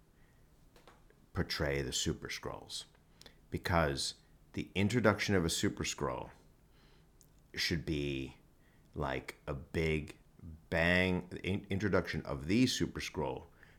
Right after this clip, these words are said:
could have easily been a big bang up fight with the Fantastic Four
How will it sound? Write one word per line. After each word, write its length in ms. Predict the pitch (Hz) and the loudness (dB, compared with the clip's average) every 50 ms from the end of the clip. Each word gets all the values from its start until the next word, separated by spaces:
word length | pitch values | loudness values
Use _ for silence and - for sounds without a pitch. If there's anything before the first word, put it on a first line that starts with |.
| - - | -18 -6
could 160 | - 92 82 | -2 0 0
have 180 | 71 67 - - - - - - - - - - - | 0 -2 -4 -8 -16 -20 -20 -20 -20 -20 -20 -4 2
easily 500 | 113 120 120 117 98 92 98 98 95 87 | 4 6 6 6 6 4 4 4 4 4
been 440 | 69 78 80 73 69 65 64 64 - - - | 2 2 0 0 0 -2 -4 -6 -10 -10 -8
a 100 | - 69 | -8 -8
big 640 | 65 - - - 90 85 90 95 92 95 92 - - - - - - - - - _ - - - - - - - - - - - - | -8 -6 0 4 4 6 6 4 2 -2 -6 -12 -16 -20 -20 -20 -20 -20 -20 -20 _ -20 -20 -20 -18 -18 -18 -18 -20 -20 -20 -10 -2
bang 480 | - 82 80 85 85 85 85 87 87 82 | 2 4 6 6 6 6 6 4 4 4
up 300 | 80 76 76 73 - - - - - - | 2 2 0 -2 -4 -8 -18 -20 -20 -20
fight 480 | - - - - 87 78 73 71 65 - - - _ _ - - - | -18 -16 -4 -2 0 0 2 0 -2 -4 -8 -18 _ _ -20 -14 -10
with 200 | 73 69 - - | -10 -10 -10 -10
the 60 | - | -10
Fantastic 720 | - - 71 67 67 - 78 78 80 87 92 - - 82 | -6 -4 -4 -4 -4 -2 -2 0 0 0 0 -2 -4 -6
Four 540 | - - - 95 87 85 82 78 78 73 - | -8 -2 0 2 4 6 6 6 4 2 0